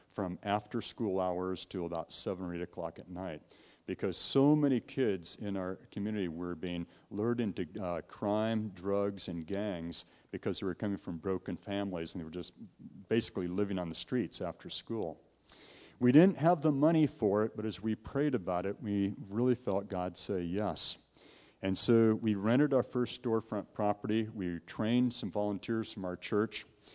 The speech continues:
And there were just three rules, basically. The first rule was you could not be packing a knife or a gun. I know it sounds funny, but that's a reality. We're our part of the world. The second rule was you couldn't get in a fight.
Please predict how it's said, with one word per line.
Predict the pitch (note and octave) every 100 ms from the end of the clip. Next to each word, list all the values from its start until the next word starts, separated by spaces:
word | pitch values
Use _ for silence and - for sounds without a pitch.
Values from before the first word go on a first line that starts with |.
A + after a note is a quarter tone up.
| - - - -
And | G#2 A2 A#2 A#2
there | C3
were | B2+
just | D3+ D3 - -
three | - - D#3+ C#3+
rules, | C3 D3 A2 F#2+
basically. | - G2+ G2+ - G#2 A2
The | G#2+
first | - B2+ C3+ -
rule | - A#2 A2+ A2+ A2
was | A2 G2+ G#2 -
you | F#2+
could | - F#2
not | G#2 A#2
be | A#2
packing | A2+ G#2 G2 - G#2+
a |
knife | F#2+ F2 F2 F2+ -
or | G2
a | F#2+
gun. | F2+ C3 F2 D2 F2
I |
know | F2+ G2+
it | F#2+
sounds | G#2 F#2
funny, | - - F2+ G2
but | F2
that's | F#2+ F#2 -
a |
reality. | F2+ F#2 F#2 A2 D#2+ D#2+ E2
We're | F2+ F2+ E2 D#2+
our | E2+
part | E2+ G2+ F2+
of |
the | F2
world. | E2+ A2 F#2 - - - - - - - -
The | -
second | F#2 - B2 C3
rule | B2 B2 A#2
was | A2 A2+ -
you | G2+
couldn't | - A#2 G#2+ G2
get | A2 A2
in |
a | G#2
fight. | - C3+ B2+ E2 -